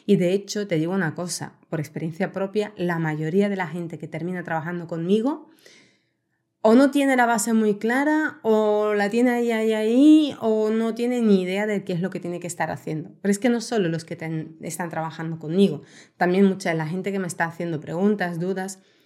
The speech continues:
Lo que más nos cuesta a todos los emprendedores, sobre todo, y, y a muchos dueños de negocio que tienen negocios rentables, pero no pueden explicarte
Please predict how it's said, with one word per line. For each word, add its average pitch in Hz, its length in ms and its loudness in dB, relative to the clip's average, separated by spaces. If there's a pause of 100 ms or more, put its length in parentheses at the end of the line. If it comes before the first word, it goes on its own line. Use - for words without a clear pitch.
(100)
Lo 190 140 4
que 196 80 4
más 220 240 2
nos 220 180 0
cuesta 185 380 -2
a 160 100 -14
todos 202 200 -4
los 208 180 -6
emprendedores, 165 640 -2
sobre 160 280 -12
todo, 277 480 -2
y, 156 280 0
y 151 60 -10
a 139 100 -12
muchos 208 360 -2
dueños 214 260 0
de 175 80 -4
negocio 156 480 -6
que 143 80 -18
tienen 190 260 2
negocios 247 560 0 (680)
rentables, 226 800 0 (400)
pero 175 340 4 (160)
no 208 640 0
pueden 262 280 4
explicarte 175 1080 -2